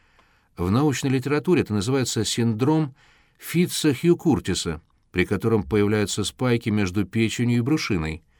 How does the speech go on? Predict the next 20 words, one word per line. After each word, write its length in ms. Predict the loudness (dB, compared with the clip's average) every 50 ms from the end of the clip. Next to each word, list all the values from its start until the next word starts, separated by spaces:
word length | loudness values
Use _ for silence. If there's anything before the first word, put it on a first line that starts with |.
| _ _ _ _ _ _ _ _ _ _ -2
Этот 280 | -2 0 0 0 -2
процесс 460 | 0 -2 -2 0 0 -2 -4 -4 -2 -2
является 380 | 0 0 0 0 -2 -2 -4
одним 260 | -2 0 0 0 0
из 80 | 0 0
основных 480 | -2 -2 -2 -2 0 0 0 -2 -2 -4
механизмов 720 | -6 -4 -2 0 0 0 0 0 0 -2 -2 -2 -4 _ _ _ _ -20 _ _ _ -6
развития 580 | 0 0 0 2 2 2 0 0 2 0 -2 0
трубного 480 | 0 0 0 0 2 2 2 2 2
бесплодия. 720 | 0 0 -2 -4 -4 -2 -2 0 0 0 -2 -4 -6 -6 -12 _ _ _ _ _ _ _ _ _ _ _ -12
Внутри 560 | -8 -4 -2 0 0 0 0 0 0 0 0
маточных 560 | 0 0 -2 -2 -2 -4 -4 -4 -6 -6 -6
труб 300 | -4 -2 -2 -2 -2 -2 -8 _ _ _ _ _ _ _ _ _ _ _
возникают 600 | -2 0 0 2 2 0 0 2 2 2 2 0
спайки 460 | -2 -6 -2 0 0 0 0 0 -2 -4
с 120 | -4 -2
образованием 640 | -2 -2 -2 -2 0 0 0 0 0 0 0 0 0
воспалительных 800 | 0 -2 -2 -2 -2 0 0 0 -2 -2 -2 -2 -2 -4 -6 _ _ _ _ _ _ _ -4
мешочатых 720 | 0 0 0 0 0 0 0 0 0 -2 -4 -2 -2 -4 -2
образований. 720 | -2 0 0 0 0 0 0 2 2 0 0 -2 -8 -10